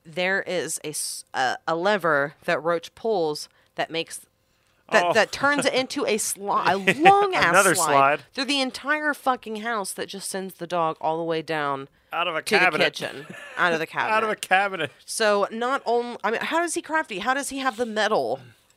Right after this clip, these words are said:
Speaker 1: to make a
Speaker 2: Did
Speaker 1: slide?
Speaker 2: Roach make that?
Speaker 1: I think so.
Speaker 2: I was gonna ask if
Speaker 1: Because it all happened within the walls.
Speaker 2: Yeah. Don't you think the construction would be loud if you think he's screwing in screws at the, <laughs> like, as quiet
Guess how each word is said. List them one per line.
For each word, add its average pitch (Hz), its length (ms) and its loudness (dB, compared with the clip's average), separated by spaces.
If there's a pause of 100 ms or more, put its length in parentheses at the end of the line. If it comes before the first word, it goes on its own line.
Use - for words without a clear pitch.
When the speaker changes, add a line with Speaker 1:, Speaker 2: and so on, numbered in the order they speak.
Speaker 1:
to 269 120 2
make 240 240 2
a 233 40 2
Speaker 2:
Did 214 100 2
Speaker 1:
slide? 170 400 4
Speaker 2:
Roach 214 280 6
make 240 260 -2
that? 285 260 -4 (180)
Speaker 1:
I 147 100 -2
think 190 300 -8
so. 285 340 -4
Speaker 2:
I 220 140 2
was 247 140 -4
gonna 214 160 -4
ask 135 420 -12
if - 240 -14
Speaker 1:
Because 226 240 -2
it 240 220 -2
all 247 160 4
happened 233 380 0
within 175 340 -4
the 151 100 0
walls. 143 580 -4
Speaker 2:
Yeah. 139 440 0 (1400)
Don't 190 180 -8
you 202 60 -10
think 196 200 -4
the 180 80 -8
construction 175 520 -2
would 170 100 -2
be 160 120 -4
loud 151 300 4
if 131 100 -6
you 175 100 -10
think - 260 -6
he's 165 180 -4
screwing 151 360 -2
in 147 140 -4
screws 135 500 -2
at 127 120 -14
the, 139 220 -4 (180)
<laughs> - 180 -12
like, 170 140 2 (260)
as 180 260 -4
quiet - 520 2